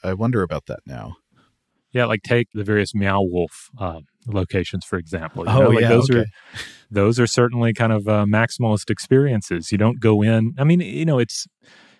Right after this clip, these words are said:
Speaker 2: it's, it's not just, uh, an overabundance of images. There's, you know, various artists, various styles, uh, and so forth.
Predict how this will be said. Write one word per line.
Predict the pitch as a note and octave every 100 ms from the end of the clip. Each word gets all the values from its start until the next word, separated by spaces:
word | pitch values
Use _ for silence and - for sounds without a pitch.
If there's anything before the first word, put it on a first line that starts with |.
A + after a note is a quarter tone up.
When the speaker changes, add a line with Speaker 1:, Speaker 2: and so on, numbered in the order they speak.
| -
Speaker 2:
it's, | B2 -
it's | C#3 -
not | A#2 G#2+ A2
just, | G2 G#2 G2 - - - -
uh, |
an | F#2+ G2
overabundance | G2 F#2+ F2 F2+ E2+ -
of | E2+
images. | E2+ D#2+ E2+ F2+
There's, | E2+ E2+
you | F#2+
know, | E2+ F2
various | F#2 G2+ F2+ G2 G2 F#2+ F#2+
artists, | F2 F2 -
various | G2 F2+ F#2
styles, | - F2+ E2+ E2+ E2 E2 - - - -
uh, | - F2+
and | F2+
so | - F#2+
forth. | F2 F#2+ F2 F2+